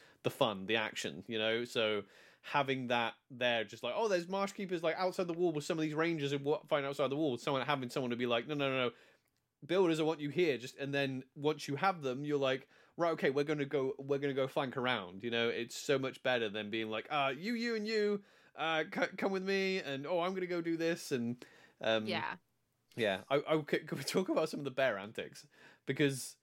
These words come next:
Speaker 2: I was gonna go on to the bear antics, actually, 'cause, um, yeah, yeah, sure. I was gonna say, like, we did, like, um, a really similar thing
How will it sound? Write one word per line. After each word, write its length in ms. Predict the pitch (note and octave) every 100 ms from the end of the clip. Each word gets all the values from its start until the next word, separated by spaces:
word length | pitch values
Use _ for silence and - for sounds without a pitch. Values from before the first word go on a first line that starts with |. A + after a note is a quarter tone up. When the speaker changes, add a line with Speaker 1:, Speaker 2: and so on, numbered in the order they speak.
| C#4
Speaker 2:
I 100 | C#4
was 80 | D4+
gonna 140 | F#4
go 100 | D4
on 80 | E4+
to 40 | F4
the 40 |
bear 180 | A#3+ A#3
antics, 400 | G3+ G#3 G#3+ G#3
actually, 340 | F3+ - G#3 G#3
'cause, 260 | A3+ G3+
um, 280 | A3+ G#3 G#3+
yeah, 240 | A3 D4 F#3+
yeah, 240 | C4 A#3
sure. 240 | G#3+ C#4 G#3
I 80 | A3+
was 140 | B3
gonna 180 | C#4+ B3
say, 180 | - B3+
like, 180 | A3+ G#3
we 140 | A#3
did, 160 | A3+ A3
like, 240 | A3+ G#3+
um, 300 | G#3+ G#3 G3 - -
a 40 | A3
really 280 | G#3+ A#3+ A3
similar 460 | - B3+ C#4 D4+
thing 440 | E4 D#4+ E4 F4